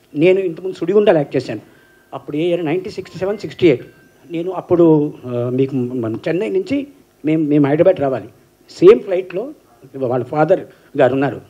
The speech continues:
ఆ-, ఆయనకేమో టికెట్ దొరకలేదు, మాది వెయిటింగ్ లిస్ట్లో ఉంది ఫ్లైట్లో.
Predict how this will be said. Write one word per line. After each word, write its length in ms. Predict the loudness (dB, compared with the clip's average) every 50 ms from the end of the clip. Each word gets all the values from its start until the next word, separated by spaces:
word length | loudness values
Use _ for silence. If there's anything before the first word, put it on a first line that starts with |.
| _ -18 -18
ఆ-, 40 | -14 -8
ఆయనకేమో 340 | -2 0 2 2 2 2 0
టికెట్ 340 | 0 -2 -4 -2 -2 0 2
దొరకలేదు, 400 | 2 2 2 2 -2 -2 -4 -4 -10 _ _ _ _ _ _ _ _ -10
మాది 300 | -8 -6 -4 -4 -4 2
వెయిటింగ్ 240 | 2 2 2 2 0
లిస్ట్లో 240 | -4 -4 -4 -8 -6
ఉంది 160 | -6 -8 -8 -10 _ _ _ _ -10
ఫ్లైట్లో. 440 | 0 2 4 4 4 2 -4 -6